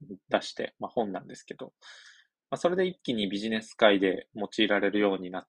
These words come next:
た、まあ、言葉なんじゃないかなと私は理解してます。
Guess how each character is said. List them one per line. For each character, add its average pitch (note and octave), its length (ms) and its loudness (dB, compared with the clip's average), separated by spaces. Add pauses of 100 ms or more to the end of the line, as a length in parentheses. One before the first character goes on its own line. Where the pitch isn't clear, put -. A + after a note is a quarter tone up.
(100)
た、 C#3+ 340 4 (320)
ま - 120 -6
あ、 A#2+ 80 2
言 G#2+ 120 4
葉 F#2+ 100 4
な F#2+ 160 -2
ん F#2 40 -12
じ F#2+ 80 -2
ゃ - 20 2
な F#2 100 0
い F2+ 60 -6
か A2 100 -4
な B2 320 0
と - 80 -2
私 G2 340 2
は - 220 -2 (100)
理 - 80 -18
解 - 180 -2
し - 100 -10
て - 80 -10
ま - 160 -12
す。 - 240 -20